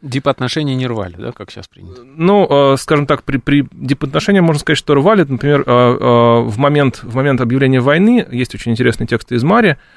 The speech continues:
Speaker 2: э, однотипный такой набор текстов. Э, это списки конфискованного имущества у всех, э, граждан Ишнунны,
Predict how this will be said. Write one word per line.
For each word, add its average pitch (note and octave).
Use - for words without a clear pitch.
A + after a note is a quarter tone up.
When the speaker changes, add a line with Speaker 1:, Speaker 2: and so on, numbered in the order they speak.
Speaker 2:
э, A2+
однотипный A2+
такой A2
набор A#2
текстов. -
Э, B2+
это D3+
списки -
конфискованного B2
имущества B2+
у A2+
всех, -
э, G#2+
граждан A2
Ишнунны, E3